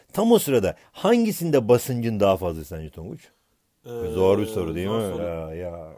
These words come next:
Speaker 1: yamuldun işte.
Speaker 2: Bu, ama
Speaker 1: Tonguç
Speaker 2: ben
Speaker 1: bak.
Speaker 2: soldaki diyorum hocam. Soldakini iki ayağımla bastırdığım için soldaki.
Speaker 1: İki ayağınla da daha fazla.
Speaker 2: Evet,
Speaker 1: Evet,
Speaker 2: evet.
Speaker 1: harika. Bak,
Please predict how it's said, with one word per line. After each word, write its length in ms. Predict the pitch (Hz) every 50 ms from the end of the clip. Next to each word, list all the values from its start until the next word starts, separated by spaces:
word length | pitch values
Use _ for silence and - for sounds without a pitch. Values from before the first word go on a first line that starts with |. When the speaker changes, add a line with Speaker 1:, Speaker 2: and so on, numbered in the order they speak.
| - - 104
Speaker 1:
yamuldun 420 | 92 92 90 98 101 104 110 107
işte. 300 | 95 - - - 127 - _ - 139 139
Speaker 2:
Bu, 200 | 180 220 208 160 -
ama 120 | - 175 202
Speaker 1:
Tonguç 180 | 214 208 185
Speaker 2:
ben 80 | 226 233
Speaker 1:
bak. 80 | -
Speaker 2:
soldaki 260 | - 233 240 220 254 226
diyorum 180 | 262 240 214 180
hocam. 160 | 170 156 143
Soldakini 420 | - 180 196 202 208 165 180 180
iki 200 | 165 160 - 208
ayağımla 260 | 202 202 190 190 190
bastırdığım 320 | 185 185 175 175 185 175 185
için 100 | 165 180
soldaki. 380 | - 180 175 175 165 156 - 156 - - -
Speaker 1:
İki 220 | 139 - 180 175
ayağınla 240 | 175 175 170 165 180
da 100 | 190 151
daha 180 | 143 147 165
fazla. 200 | 160 156 127 110
Speaker 2:
Evet, 100 | 101 92
Speaker 1:
Evet, 180 | 196 202 196 196
Speaker 2:
evet. 220 | - 131 135 107 101
Speaker 1:
harika. 460 | 110 120 120 120 117 117 - 95 90
Bak, 120 | 95 85